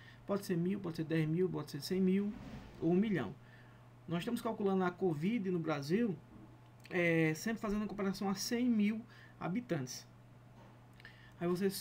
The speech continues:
div-, é, multiplica o número de casos novos vezes cem mil dividido pela população geral do,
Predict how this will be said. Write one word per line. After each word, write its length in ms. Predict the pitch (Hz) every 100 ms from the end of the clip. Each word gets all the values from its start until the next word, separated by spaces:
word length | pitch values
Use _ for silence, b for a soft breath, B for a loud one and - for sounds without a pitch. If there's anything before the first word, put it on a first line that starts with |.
| -
div-, 360 | 175 233 190 160
é, 280 | 180 175 165
multiplica 560 | 190 208 196 185 170
o 40 | 170
número 160 | 190
de 60 | 196
casos 280 | 190 175 165
novos 480 | 180 196 240 277 - - - - - - - - - -
vezes 580 | 160 180 165 175 170 B B -
cem 280 | - 214 226
mil 280 | 214 254 - - -
dividido 460 | 254 247 233 220 190
pela 140 | 196
população 600 | 220 202 208 - 196 202 202
geral 320 | 156 196 190
do, 300 | 190 214 196